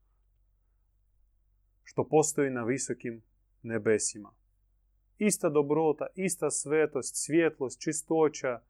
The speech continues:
milina, harmonija. Sve to je upisano u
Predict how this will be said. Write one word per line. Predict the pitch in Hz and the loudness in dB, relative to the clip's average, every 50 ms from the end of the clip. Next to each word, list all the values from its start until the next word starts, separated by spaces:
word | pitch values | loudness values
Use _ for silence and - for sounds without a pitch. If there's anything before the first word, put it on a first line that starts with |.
| _ _ _ _ _ _ _ _ _ _ | _ _ _ _ _ _ _ _ _ _
milina, | - 123 143 156 151 151 170 175 175 165 156 143 135 120 107 - _ _ _ _ _ _ _ _ _ - - | -4 -2 0 2 2 4 4 4 4 2 2 0 -2 -4 -8 -10 _ _ _ _ _ _ _ _ _ -8 -4
harmonija. | 165 165 160 151 156 175 180 175 170 151 131 120 - - _ _ _ _ _ _ _ | -2 0 2 4 6 6 8 6 6 4 2 -2 -6 -8 _ _ _ _ _ _ _
Sve | - - - - 165 202 226 220 214 - | -6 -4 -2 4 8 8 8 8 8 4
to | 180 165 151 | 2 2 2
je | 131 113 113 151 196 220 220 214 220 _ _ _ _ _ _ _ _ _ _ | 2 2 4 6 6 6 6 4 0 _ _ _ _ _ _ _ _ _ _
upisano | - 160 143 151 - - 226 233 214 - - - 196 185 180 175 175 175 170 - | 0 0 0 0 4 6 6 6 6 6 4 2 2 2 2 0 -2 -2 -4 -4
u | - 175 151 147 143 143 143 135 127 | -2 0 2 2 2 2 0 -2 -2